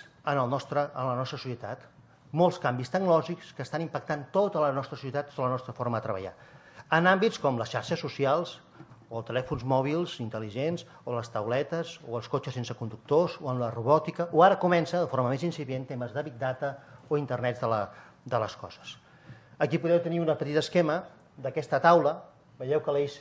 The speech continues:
vertical per això no és lineal, sinó que és logarítmic, eh? Si no, això no seria una línia. Si passes la següent, si fos una, una corba lineal, com, doncs tindríem un esquema d'aquest tipus. Què vol dir?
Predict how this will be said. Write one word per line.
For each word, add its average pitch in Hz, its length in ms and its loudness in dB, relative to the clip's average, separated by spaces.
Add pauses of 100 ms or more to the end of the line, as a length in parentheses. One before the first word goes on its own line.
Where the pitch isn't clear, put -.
vertical 139 440 -4
per 147 100 -6
això 143 180 -4
no 135 160 0
és 135 320 -4
lineal, 131 400 0
sinó 120 240 -8
que 123 140 -4
és 110 60 -10
logarítmic, 131 520 -2 (300)
eh? 135 140 -8
Si - 120 -10
no, 123 80 -4
això 139 160 -6
no 147 60 -6
seria 131 260 -4
una 120 120 -2
línia. 107 260 -6 (340)
Si 120 160 -16
passes 143 280 -6
la 135 120 -2
següent, 131 340 -4 (2250)
si - 180 -2
fos 151 220 6
una, 156 140 6 (160)
una 156 180 0
corba 131 380 4 (500)
lineal, 139 400 2
com, 117 220 -2 (800)
doncs 165 160 4
tindríem 151 440 4 (460)
un 151 140 -2
esquema 139 320 -2
d'aquest 123 240 -8
tipus. - 380 -18 (640)
Què 196 120 6
vol 214 160 12
dir? 147 180 6